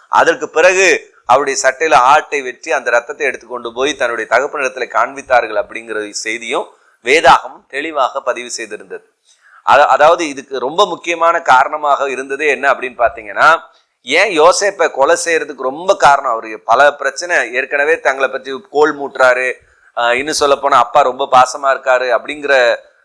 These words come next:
ஆ, கோபமெல்லாம் அவங்களுக்கு இருந்தாலும், அவர் கண்ட கனவு தான் இவரை ரொம்பவுமே வந்து வெறுக்க வைத்தது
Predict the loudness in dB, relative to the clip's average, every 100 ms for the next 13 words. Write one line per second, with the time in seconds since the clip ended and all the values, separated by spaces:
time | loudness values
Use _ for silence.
0 | 0 2 2 2 2 4 2 2 2 2
1 | -4 -14 -16 0 2 4 0 -6 -6 -2
2 | -2 -2 0 -2 0 -4 -4 -4 0 0
3 | 2 4 2 -2 -8 -6 -6 -8 -4 2
4 | 2 2 -2 -2 -4 -6 -6 -2 -2 -2
5 | -4 -4 -6 -6 -4 -2